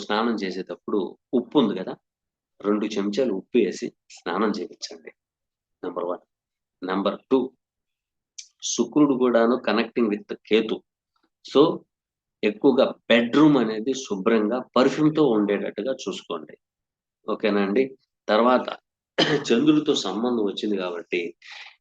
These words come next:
ఆ, ఒక తెల్లటి గుడ్డలో, ఆ, ఒక గుప్పెడు కల్లుప్పు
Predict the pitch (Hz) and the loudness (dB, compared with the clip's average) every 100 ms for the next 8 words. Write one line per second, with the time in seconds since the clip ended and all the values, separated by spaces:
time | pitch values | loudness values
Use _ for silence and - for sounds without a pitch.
0 | - 101 98 - 110 104 - 110 135 143 | -4 0 0 -2 -2 -4 0 4 4 4
1 | 127 - 104 113 110 - - _ _ _ | 2 2 2 4 2 0 -2 _ _ _
2 | _ _ - 92 90 90 90 87 87 90 | _ _ -6 -2 -2 -2 -4 -6 -10 -8
3 | 113 107 101 110 107 120 - _ _ _ | -4 -2 -2 -4 0 0 -2 _ _ _
4 | _ _ 110 113 135 135 107 120 - | _ _ 2 4 4 4 0 -2 -2